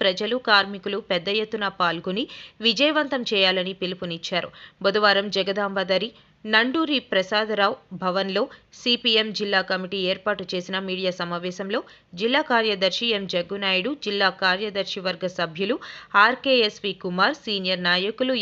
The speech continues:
ఎస్ జ్యోతీశ్వరరావు, జిల్లా కమిటీ సభ్యులు వి కృష్ణారావులు పాల్గొని మహాసభల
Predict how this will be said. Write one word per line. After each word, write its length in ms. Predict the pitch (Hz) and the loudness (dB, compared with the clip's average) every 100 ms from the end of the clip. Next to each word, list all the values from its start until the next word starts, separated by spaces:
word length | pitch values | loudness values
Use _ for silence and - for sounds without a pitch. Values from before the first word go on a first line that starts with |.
| 190 | 2
ఎస్ 120 | 185 - | 0 -6
జ్యోతీశ్వరరావు, 800 | 185 180 202 202 - 196 196 277 - - - 180 | -4 -4 -4 -8 -4 0 2 0 -2 -20 -16 -4
జిల్లా 240 | 247 294 302 | 0 2 2
కమిటీ 300 | 262 240 233 196 | 0 0 -4 -2
సభ్యులు 380 | 196 180 214 220 196 | -2 -2 -2 -4 -4
వి 100 | 202 185 185 | -4 -4 -6
కృష్ణారావులు 680 | 196 - 254 240 214 180 175 175 | -6 -4 -4 -4 -2 -4 -2 0
పాల్గొని 460 | 170 180 202 196 175 - - - 208 | 0 -2 -4 -4 -6 -10 -18 -2 2
మహాసభల 540 | 214 294 311 285 247 | 4 2 2 0 2